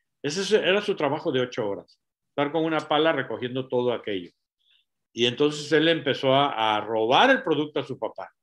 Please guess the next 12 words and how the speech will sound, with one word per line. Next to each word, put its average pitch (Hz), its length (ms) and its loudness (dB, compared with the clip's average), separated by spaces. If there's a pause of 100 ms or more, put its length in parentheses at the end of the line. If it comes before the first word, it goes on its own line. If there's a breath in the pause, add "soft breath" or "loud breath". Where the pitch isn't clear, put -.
(680)
Entonces 160 340 4
se 190 40 6
dio 190 200 8
cuenta, 190 320 4
¿verdad?, 180 280 4
de 175 140 0
que 160 60 -2
él 151 80 0
ya 156 100 0
no 156 140 -4
salía 135 280 -2
agotado, 127 580 -2